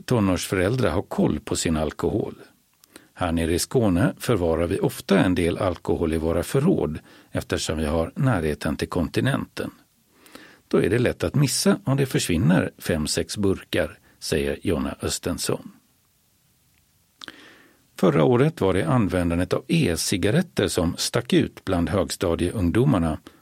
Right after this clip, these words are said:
och trenden håller i sig även i år. År tjugohundratjugoett var det cirka femton procent av eleverna som svarade att de använt e-cigaretter en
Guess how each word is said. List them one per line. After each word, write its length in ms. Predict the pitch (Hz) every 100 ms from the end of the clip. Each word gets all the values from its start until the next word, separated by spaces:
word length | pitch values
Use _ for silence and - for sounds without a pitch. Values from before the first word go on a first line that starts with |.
| _
och 140 | 185
trenden 440 | - 85 101 123 -
håller 320 | 92 80 80
i 160 | 113 127
sig 320 | - 80 -
även 380 | 87 71 71 73
i 120 | 80
år. 440 | 69 64 - - - _ _ _ _ _ _ - - -
År 240 | 85 95 85
tjugohundratjugoett 840 | - 92 95 95 110 113 - -
var 100 | 82
det 80 | 82
cirka 400 | 95 - 101 104
femton 640 | - 170 87 - 190 -
procent 540 | - 101 101 80 76 92
av 120 | 104
eleverna 500 | 95 78 85 82 80 - - _
som 160 | - 90
svarade 420 | 107 85 78 85
att 200 | - -
de 120 | 104
använt 520 | 139 98 139 175 - -
e-cigaretter 840 | 101 87 101 82 80 - - 82 -
en 320 | 107 151